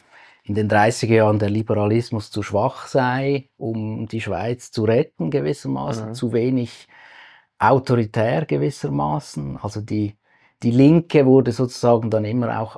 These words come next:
Speaker 1: als, äh, Kind des Liberalismus angesehen von Leuten wie Etter,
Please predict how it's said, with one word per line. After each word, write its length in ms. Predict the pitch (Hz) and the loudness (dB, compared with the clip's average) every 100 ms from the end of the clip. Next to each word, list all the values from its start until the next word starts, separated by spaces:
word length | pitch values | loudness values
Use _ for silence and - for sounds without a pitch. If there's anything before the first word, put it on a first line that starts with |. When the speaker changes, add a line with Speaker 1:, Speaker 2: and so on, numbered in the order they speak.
| - | -6
Speaker 1:
als, 480 | 104 104 - - _ _ _ _ _ | -6 -6 -12 -14 _ _ _ _ _
äh, 200 | - 117 - | -14 -14 -8
Kind 720 | - 143 165 156 131 - 127 | 2 4 4 2 0 -4 -2
des 160 | 120 | 0
Liberalismus 800 | 123 113 110 107 131 147 156 - | 0 2 2 2 0 -2 -4 -4
angesehen 880 | 120 139 143 127 - 139 147 139 131 | -2 -2 -2 -4 -2 -2 -2 -2 -6
von 340 | 123 123 123 | -6 -4 -4
Leuten 460 | 120 117 127 - 120 | 0 0 0 -4 -8
wie 160 | 120 - | -6 -6
Etter, 480 | 120 - - 147 | -8 -10 -8 -8